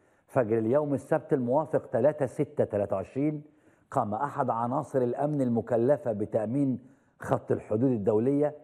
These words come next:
بمطاردة عناصر تهريب المخدرات، وأثناء المطاردة قام فرد الأمن باختراق حاجز التأمين وتبادل إطلاق النيران، مما أدى إلى وفاة عدد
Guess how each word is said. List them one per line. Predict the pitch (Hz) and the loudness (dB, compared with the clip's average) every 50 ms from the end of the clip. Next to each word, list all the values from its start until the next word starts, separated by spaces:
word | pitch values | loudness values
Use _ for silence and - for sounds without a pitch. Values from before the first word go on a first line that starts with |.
| - - - _ _ _ _ | -20 -20 -20 _ _ _ _
بمطاردة | 90 92 127 127 131 131 120 - 131 117 117 135 160 147 147 143 - | 0 2 2 4 4 2 0 2 2 4 4 4 4 4 2 0 2
عناصر | 135 117 113 117 117 127 156 156 - - 135 113 | 0 -2 -2 0 0 0 -2 -2 0 0 0 0
تهريب | - - 131 110 104 107 139 151 127 135 | 2 0 0 0 0 0 0 2 2 0
المخدرات، | 127 120 117 107 - 117 113 120 113 135 131 107 - - - - - _ _ _ _ _ _ _ _ _ _ _ _ _ | 0 0 -2 -2 -2 -2 -2 2 2 2 2 2 -2 -6 -12 -20 -20 _ _ _ _ _ _ _ _ _ _ _ _ _
وأثناء | - 98 101 95 95 98 - - - 127 143 139 131 | -2 0 0 2 2 0 -2 -2 -2 0 2 2 2
المطاردة | 123 120 117 117 110 - 127 135 156 147 143 135 139 135 117 | 0 0 0 0 0 0 0 0 2 2 0 0 0 -2 -2
قام | - - 131 135 135 131 120 104 | -2 -2 -2 -2 0 0 -2 -4
فرد | - 131 143 143 127 117 | -2 -2 -2 -2 0 0
الأمن | 135 127 131 139 135 117 101 90 78 69 - - _ _ _ _ _ _ _ _ _ | 0 0 0 0 -2 -2 -4 -6 -10 -12 -18 -20 _ _ _ _ _ _ _ _ _
باختراق | 87 90 107 104 - - - 110 113 139 147 147 - | 0 0 0 0 0 -4 -2 0 2 2 0 -2 -6
حاجز | - - - 131 143 147 127 127 120 127 | -14 -8 -4 0 0 0 0 0 -2 -2
التأمين | 123 - - 151 131 120 123 139 131 117 98 85 76 69 - - _ _ _ _ _ _ _ _ - | -4 -2 0 0 0 0 0 0 -2 -2 -4 -6 -10 -14 -16 -20 _ _ _ _ _ _ _ _ 0
وتبادل | 98 104 98 - - 101 95 90 120 139 139 120 127 123 120 | 2 2 2 2 0 0 2 2 2 2 4 2 2 2 2
إطلاق | 120 113 110 - - 123 135 143 - - | 2 0 0 -2 -2 -2 -2 -2 -2 -4
النيران، | 117 113 113 110 110 113 117 131 143 151 156 151 139 135 135 - - _ _ _ _ _ _ 120 | -4 -2 -2 -2 -2 -2 0 0 0 -2 -2 -4 -6 -8 -12 -16 -20 _ _ _ _ _ _ 0
مما | 123 120 110 104 104 110 123 143 | 0 2 2 2 2 2 2 2
أدى | 147 127 113 135 | 2 2 2 2
إلى | 120 117 117 117 110 | 2 4 4 4 2
وفاة | 110 107 98 - 147 147 143 - 131 | 2 2 0 0 0 0 0 0 -4
عدد | 107 117 135 127 117 107 98 87 82 | -4 -2 0 0 0 0 -2 -4 -8